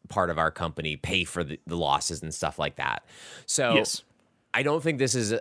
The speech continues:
Speaker 1: a situation when you look at Sony as a whole and you're looking at their numbers, you see that, oh my goodness, Sony is just making money hand over fist and they're just trying to gouge more money. Um, Sony would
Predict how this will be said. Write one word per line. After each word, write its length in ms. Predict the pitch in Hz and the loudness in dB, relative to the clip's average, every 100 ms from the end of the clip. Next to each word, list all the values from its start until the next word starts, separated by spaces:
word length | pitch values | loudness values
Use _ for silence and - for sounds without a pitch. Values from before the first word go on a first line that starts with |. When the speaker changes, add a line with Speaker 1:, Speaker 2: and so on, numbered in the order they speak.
| - | 0
Speaker 1:
a 100 | 98 | 2
situation 580 | - 98 104 95 - 98 | 2 0 2 4 4 2
when 80 | |
you 100 | 98 | 2
look 140 | 90 98 | 2 2
at 80 | - | 2
Sony 320 | 101 92 87 | 2 4 2
as 80 | 85 | 0
a 60 | |
whole 380 | - 87 90 98 | 0 2 2 0
and 100 | 98 | -4
you're 100 | 92 | -2
looking 240 | 90 - 87 | -2 0 -2
at 140 | 82 | 0
their 100 | 85 | -2
numbers, 420 | 82 82 87 80 | 0 0 0 0
you 60 | 82 | 0
see 320 | - 85 82 | 0 0 -2
that, 380 | 78 82 78 78 _ _ _ | 0 0 0 -4 _ _ _
oh 140 | 107 104 | 0 2
my 160 | 95 | 2
goodness, 480 | 76 101 101 90 76 | 2 2 2 2 0
Sony 480 | - 104 104 101 92 | 2 2 4 2 2
is 280 | - 87 85 | 2 0 0
just 240 | 90 82 | -4 -6
making 360 | 104 95 - 95 | -2 -2 -2 -4
money 220 | 90 85 | -2 -4
hand 300 | 73 90 90 | -4 -4 -4
over 180 | 82 85 | -4 -6
fist 320 | - 90 - | -2 0 0
and 80 | 90 | -2
they're 60 | 85 | -4
just 200 | 87 - | -6 -2
trying 180 | 87 | -2
to 60 | 80 | -2
gouge 380 | 71 78 80 80 | -2 -2 -2 -6
more 160 | 80 | -6
money. 380 | 78 80 76 71 - - - - | -2 -2 -2 -6 -12 -20 -20 -6
Um, 360 | 95 92 90 87 - 123 | 0 2 0 -4 -12 -4
Sony 560 | - - 143 147 117 78 - - - | 2 4 6 6 2 -2 -14 -16 -4
would 420 | 104 113 104 | 4 6 6